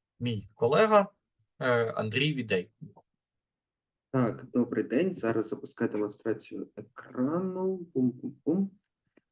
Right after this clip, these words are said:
Speaker 2: Шерю свій скрін. Е, дивіться, у нас ми вирішили,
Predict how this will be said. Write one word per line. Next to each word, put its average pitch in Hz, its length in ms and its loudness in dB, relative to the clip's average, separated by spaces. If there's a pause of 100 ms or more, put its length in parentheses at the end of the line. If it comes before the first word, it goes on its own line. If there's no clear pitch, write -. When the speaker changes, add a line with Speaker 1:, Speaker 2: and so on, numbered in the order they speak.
(640)
Speaker 2:
Шерю 123 400 -2
свій - 240 -6
скрін. 202 520 2 (100)
Е, 117 120 2
дивіться, - 440 4 (120)
у 143 100 2
нас 220 320 2
ми 156 120 2
вирішили, 131 680 2